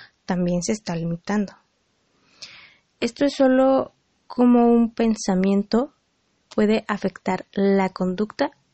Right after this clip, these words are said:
y, por consiguiente, la vida de la persona.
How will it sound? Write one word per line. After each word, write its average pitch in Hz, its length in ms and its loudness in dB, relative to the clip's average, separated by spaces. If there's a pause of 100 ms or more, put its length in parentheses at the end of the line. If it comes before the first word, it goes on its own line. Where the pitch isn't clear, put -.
(120)
y, 208 80 0
por 196 260 -6
consiguiente, 202 840 -4 (520)
la 202 280 2
vida 175 420 -4 (140)
de 190 80 -2
la 175 140 0
persona. - 500 -12